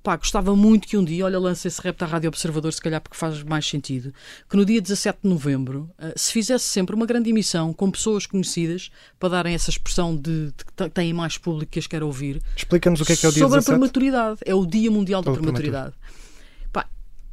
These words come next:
Speaker 1: e ter um filho prematuro que não tenha sequelas é uma bênção.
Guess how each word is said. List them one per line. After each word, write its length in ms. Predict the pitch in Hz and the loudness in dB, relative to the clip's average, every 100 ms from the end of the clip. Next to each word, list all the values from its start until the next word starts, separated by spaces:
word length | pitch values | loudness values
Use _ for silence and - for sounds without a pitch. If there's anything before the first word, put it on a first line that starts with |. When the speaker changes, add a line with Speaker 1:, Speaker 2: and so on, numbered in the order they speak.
| - - - - - | -14 -14 -14 -16 0
Speaker 1:
e 80 | 254 | 2
ter 220 | - 359 | 6 6
um 100 | 311 | 4
filho 240 | - 247 | 2 -2
prematuro 800 | 196 233 233 - 185 156 156 180 - _ _ - _ _ - _ _ _ _ _ | 0 0 2 2 0 0 -2 -8 -16 _ _ -20 _ _ -20 _ _ _ _ _
que 80 | - | 0
não 180 | 190 208 | 2 2
tenha 200 | 202 196 | 0 -2
sequelas 600 | 175 - 160 156 156 160 - | -2 -2 -2 -2 -2 -4 -6
é 80 | - | -4
uma 160 | 170 175 | 0 2
bênção. 520 | 151 139 - 123 123 | 0 0 -4 -10 -12